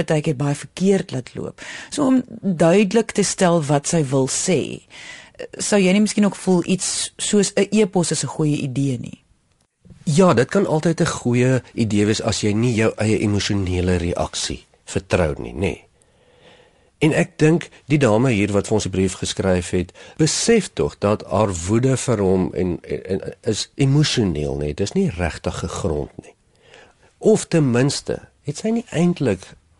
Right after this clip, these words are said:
Speaker 2: 'n aanspraak daarop om iets daaroor te sê nie. Hy is tog na alles die pa van die kinders. Maar as sy dan nie haar eie emosies vertrou nie, kan sy vir hom 'n lekker e-posie stuur en hom sê, "Man, ek wil graag met jou praat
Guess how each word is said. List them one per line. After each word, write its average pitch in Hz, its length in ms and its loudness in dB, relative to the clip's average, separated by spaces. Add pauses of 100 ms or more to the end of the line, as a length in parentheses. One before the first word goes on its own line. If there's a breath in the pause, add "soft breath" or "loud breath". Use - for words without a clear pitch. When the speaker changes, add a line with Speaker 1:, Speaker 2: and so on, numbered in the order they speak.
(300)
Speaker 2:
'n 110 40 0
aanspraak 147 520 2
daarop 90 240 2
om 92 120 -4
iets - 160 -6
daaroor 78 360 -2
te 101 100 -6
sê 185 320 -2
nie. - 120 -16 (140 loud breath)
Hy 107 240 0
is - 320 -2
tog 101 300 2
na 92 100 -2
alles 90 360 -2
die 90 180 -8
pa 82 200 0
van 80 220 -8
die 76 120 -10
kinders. - 520 -14 (680 soft breath)
Maar 120 600 2 (260 soft breath)
as 156 220 0
sy 185 180 2
dan 107 300 0
nie 113 120 0
haar 107 120 2
eie 104 140 0
emosies 95 540 -2
vertrou 90 440 -2
nie, 76 120 -4
kan 180 280 2
sy 90 200 -2
vir 107 120 -6
hom 98 100 -4
'n 107 80 -2
lekker 92 300 -2
e-posie 90 460 -2
stuur - 420 -12 (300 loud breath)
en 92 100 -4
hom 107 100 2
sê, 123 160 -2
"Man, 117 180 0
ek 110 100 -4
wil 98 280 0
graag 95 320 0
met 80 200 -4
jou 71 140 -2
praat - 400 -12